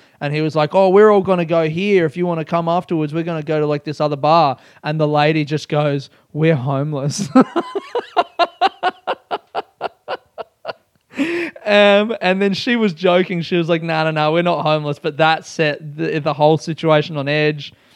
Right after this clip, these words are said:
And then from there, the dude on stage was just like, "Nah, we're done here. We're done here. We're done.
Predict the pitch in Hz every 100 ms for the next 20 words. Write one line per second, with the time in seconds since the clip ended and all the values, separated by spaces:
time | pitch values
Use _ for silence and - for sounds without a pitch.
0 | _ _ _ _ _ _ _ - 185 156
1 | 160 156 160 156 147 147 143 139 151 147
2 | 143 - 147 139 139 139 - 139 135 139
3 | 135 147 143 151 151 139 139 139 139 151
4 | 165 170 160 160 156 165 151 151 147 147